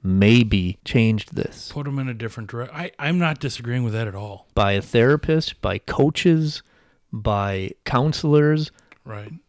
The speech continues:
Speaker 1: scouts, whatever it would be, continually being told, "We're gonna fix this for you."
Speaker 2: And, and, right. And I don't think that what I'm saying is wrong. I,
Speaker 1: It's not wrong.
Speaker 2: I, no, no. Let me,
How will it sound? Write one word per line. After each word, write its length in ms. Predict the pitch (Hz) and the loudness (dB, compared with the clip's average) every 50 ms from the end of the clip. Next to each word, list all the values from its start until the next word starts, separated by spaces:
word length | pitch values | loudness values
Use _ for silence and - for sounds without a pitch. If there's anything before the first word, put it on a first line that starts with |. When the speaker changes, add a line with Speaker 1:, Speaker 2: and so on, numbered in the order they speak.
| _ _ _ - | _ _ _ -10
Speaker 1:
scouts, 680 | - - - - - - - 123 117 135 139 - - - | -6 -4 -2 -4 -2 0 2 4 4 4 2 0 -4 -2
whatever 440 | 110 110 107 113 127 135 143 131 135 | 0 2 2 4 4 6 6 6 6
it 140 | 139 - - | 6 6 4
would 200 | 127 123 117 110 | 2 2 2 2
be, 320 | 120 135 175 - - - - _ _ _ _ _ _ _ _ _ _ _ _ _ _ _ | 0 2 2 0 -2 -6 -10 _ _ _ _ _ _ _ _ _ _ _ _ _ _ _
continually 760 | - 123 117 107 - - 170 175 180 175 170 170 160 156 151 135 | -2 0 0 0 2 2 4 4 6 6 6 6 6 4 4 2
being 320 | 131 131 131 123 123 120 | 2 2 2 2 0 -2
told, 500 | - - 110 107 104 104 98 98 110 - _ _ _ _ _ _ _ _ _ _ _ _ _ _ _ _ _ _ _ _ _ _ _ _ _ _ _ | -2 -2 -2 0 0 -2 -4 -6 -10 -12 _ _ _ _ _ _ _ _ _ _ _ _ _ _ _ _ _ _ _ _ _ _ _ _ _ _ _
"We're 120 | - 101 98 | -4 -4 -2
gonna 180 | - 107 104 98 | 0 -2 -2 -2
fix 320 | - - 101 98 - - | -4 -6 -6 -6 -6 -6
this 160 | - 107 - | -8 -8 -8
for 240 | - - - 110 110 | -8 -6 -4 -4 -4
you." 60 | 110 | -4
Speaker 2:
And, 160 | - 110 107 101 | -4 -4 -6 -6
and, 200 | - 170 151 135 | -8 -10 -8 -2
right. 320 | 160 156 139 104 90 101 _ | 0 0 0 0 -2 -6 _
And 160 | - 127 123 - | -18 -18 -18 -8
I 100 | - 139 | -4 -2
don't 240 | 147 170 156 - - _ _ - | -2 -2 -2 -6 -10 _ _ -6
think 180 | 143 143 135 - | -6 -6 -4 -6
that 160 | 135 - - | -6 -6 -6
what 120 | 120 113 | -6 -4
I'm 160 | 117 123 139 | -4 -4 -4
saying 300 | 135 - - 135 143 147 | -4 -6 -6 -6 -4 -4
is 120 | 139 120 107 | -4 -4 -2
wrong. 340 | 127 131 143 151 147 135 - - | -2 -2 -2 -2 -4 -6 -8 -12
I, 100 | 113 - - - | -18 -20 -20 -20
Speaker 1:
It's 160 | 117 - - | -18 -12 -8
not 180 | - - - - | -6 -4 -2 -2
wrong. 300 | 113 110 104 101 101 104 | 0 0 0 0 -2 -4
Speaker 2:
I, 80 | 101 - - | -6 0 4
no, 160 | 190 180 185 | 6 6 6
no. 380 | 190 190 165 131 107 87 85 - _ | 6 4 2 0 -2 -6 -10 -14 _
Let 180 | 151 170 165 160 | -4 -2 0 0
me, 160 | 165 156 131 | 0 0 -2